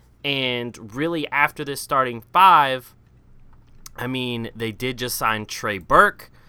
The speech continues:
I, I wouldn't consider him a big-time scoring six man at all.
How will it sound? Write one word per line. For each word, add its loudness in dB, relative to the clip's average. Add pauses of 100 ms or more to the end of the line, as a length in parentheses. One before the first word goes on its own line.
(400)
I, -10
I -8
wouldn't -6
consider -10
him -8
a -6
big-time -6
scoring -10
six -14
man -4
at -6
all. -4